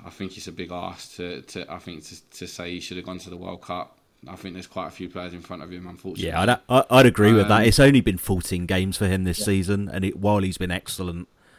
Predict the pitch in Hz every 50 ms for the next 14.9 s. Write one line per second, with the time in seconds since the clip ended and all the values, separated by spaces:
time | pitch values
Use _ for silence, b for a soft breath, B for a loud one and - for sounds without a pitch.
0 | b b b - 95 87 - 104 104 107 101 90 92 95 92 87 87 85 87 85
1 | - - - 95 90 87 87 85 - - - - - 95 92 85 - 90 - -
2 | 90 85 82 - - - - _ b b b b b b _ - 98 92 82 -
3 | - 87 87 85 - - 90 87 82 - 87 82 - - 95 80 73 90 85 _
4 | _ _ B B B B B B B B - 98 - - 147 131 - 147 127 127
5 | 131 - - 104 - 117 107 - 143 131 120 - B B B B 104 104 107 117
6 | 120 131 131 117 95 120 117 117 113 107 104 101 - _ _ _ _ _ _ _
7 | _ _ _ _ _ _ - - - 117 104 101 98 101 95 95 98 - 101 95
8 | 95 90 90 87 - 120 113 - - 110 104 98 - 117 110 107 107 104 101 104
9 | 104 104 101 - - - - 85 - - 104 98 92 87 82 - 95 69 - -
10 | 90 - - 98 95 95 95 95 90 - - - B B B B B B B B
11 | _ _ _ _ _ _ _ _ _ - 110 107 - - - 95 - 101 101 95
12 | 95 92 85 - - 80 78 92 87 78 - - - _ _ _ _ - - 98
13 | 92 90 90 90 87 90 87 85 - _ _ - 107 101 98 95 95 98 76 92
14 | 92 90 - 95 - - - 92 90 90 92 95 92 87 87 92 -